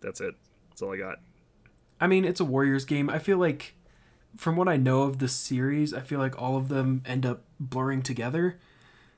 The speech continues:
Speaker 2: I know Dynasty Warriors is its own thing, and then Samurai Warriors, and then, you know, all the other spin-offs. There's Gundam and
Speaker 1: Yeah, the licensed
Speaker 2: Hyrule and,
Speaker 1: ones and
Speaker 2: um, but, I mean, cool. I think this is a new entry. I don't think it's a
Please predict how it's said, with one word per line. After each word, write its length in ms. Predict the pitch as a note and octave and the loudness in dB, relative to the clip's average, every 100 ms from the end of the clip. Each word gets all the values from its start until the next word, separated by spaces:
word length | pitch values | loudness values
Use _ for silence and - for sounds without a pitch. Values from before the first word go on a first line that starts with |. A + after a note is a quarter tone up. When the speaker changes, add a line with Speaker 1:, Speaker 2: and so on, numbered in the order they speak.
| _ | _
Speaker 2:
I 80 | D3 | -2
know 120 | D3 | 0
Dynasty 520 | C3+ C3 C3+ C3 - C3 | 0 0 0 -2 -2 0
Warriors 400 | B2+ B2+ B2+ B2+ | 2 2 0 -4
is 120 | B2+ | -6
its 140 | A#2+ | -4
own 220 | C3+ B2+ | -2 0
thing, 280 | B2+ B2+ B2 | 0 -2 -2
and 120 | B2 | -2
then 100 | A2+ | -4
Samurai 400 | A#2 F3 E3 D#3 | -2 -2 0 -2
Warriors, 540 | C#3+ D3 C#3+ C#3+ C#3 C3 | -2 -2 -2 -2 -4 -4
and 100 | B2+ | -6
then, 140 | A#2 | -6
you 80 | A2+ | -6
know, 100 | A2 | -8
all 220 | - A#2 | -6 -8
the 160 | A#2 A2+ | -6 -8
other 220 | A2+ A#2 | -6 -6
spin-offs. 680 | - B2 A2+ A2 A2+ - - - - | -8 -8 -8 -8 -10 -10 -12 -16 -12
There's 220 | B2 A2+ | -10 -10
Gundam 600 | A#2 A#2+ A#2 A#2+ A#2 A2+ | -8 -6 -4 -4 -4 -6
and 60 | A2 | -6
Speaker 1:
Yeah, 120 | F2 | -6
the 80 | G2 | -6
licensed 520 | G2+ B2+ B2 A#2+ A#2+ | -4 -4 -2 -2 -4
Speaker 2:
Hyrule 20 | |
and, 80 | A#2 | -4
Speaker 1:
ones 400 | A2+ F#2+ - - F#2 G2 - _ _ _ - | -4 -8 -12 -14 -16 -18 -20 _ _ _ -10
and 80 | C#3 | -6
Speaker 2:
um, 340 | A#2+ A2+ A2+ - _ _ _ _ _ _ _ _ _ - | -6 -6 -10 -16 _ _ _ _ _ _ _ _ _ -10
but, 440 | C3+ D#3+ C#3+ - - _ _ _ _ | -2 0 2 0 -8 _ _ _ _
I 60 | G#3 | 2
mean, 180 | G#3 G3+ | 4 4
cool. 300 | - F#3+ G3+ | 2 0 0
I 80 | - | -2
think 200 | E3 G#3 | 2 2
this 200 | G3+ G3+ | 2 2
is 100 | F3 | 0
a 60 | D3+ | -2
new 200 | C#3+ C#3 | 0 0
entry. 380 | C3+ C#3 E3+ D#3 | -2 -2 -2 -2
I 40 | |
don't 220 | D3 - | -4 -6
think 200 | C#3+ C#3 | -6 -4
it's 160 | C3 C3 | -4 -4
a 160 | A#2+ | -4